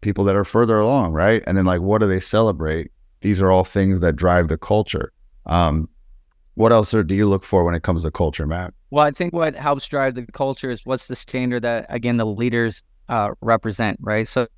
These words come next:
Speaker 2: so
Speaker 1: Mm-hmm.
Speaker 2: I've been in masterminds where freaking, like, I, I swear the people just came to go get drunk and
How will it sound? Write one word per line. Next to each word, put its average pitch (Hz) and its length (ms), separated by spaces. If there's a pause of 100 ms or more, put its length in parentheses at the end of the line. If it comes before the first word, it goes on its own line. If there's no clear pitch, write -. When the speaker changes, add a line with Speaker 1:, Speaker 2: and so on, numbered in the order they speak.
Speaker 2:
so 117 180
Speaker 1:
Mm-hmm. 82 420
Speaker 2:
I've 175 120
been 185 120
in 165 100
masterminds 147 600
where 120 380 (520)
freaking, 143 300
like, 120 240
I, 120 100 (140)
I 127 80
swear 135 440
the 123 100
people 120 440 (100)
just 127 200
came 123 220
to 117 60
go 110 180
get 110 180
drunk 113 320
and 104 320